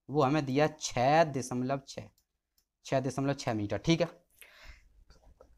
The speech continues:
यदि नाभिक पर धन आवेश समान रूप से वितरित हो, तो इस आवेश के कारण आवेश की सतह पर स्थित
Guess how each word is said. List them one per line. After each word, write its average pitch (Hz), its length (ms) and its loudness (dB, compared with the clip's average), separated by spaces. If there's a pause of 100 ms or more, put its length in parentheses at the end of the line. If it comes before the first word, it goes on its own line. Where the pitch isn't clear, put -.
यदि 208 380 8
नाभिक 202 560 10
पर 208 180 8
धन 175 320 6
आवेश 208 480 6
समान 208 340 8
रूप 226 180 0
से 220 160 6
वितरित 185 460 2
हो, 196 160 4
तो 185 400 -2 (200)
इस 254 200 8
आवेश 190 440 8
के 202 140 6
कारण 185 340 8
आवेश 175 560 6
की 208 100 0
सतह 170 420 4
पर 170 300 4
स्थित 180 400 -2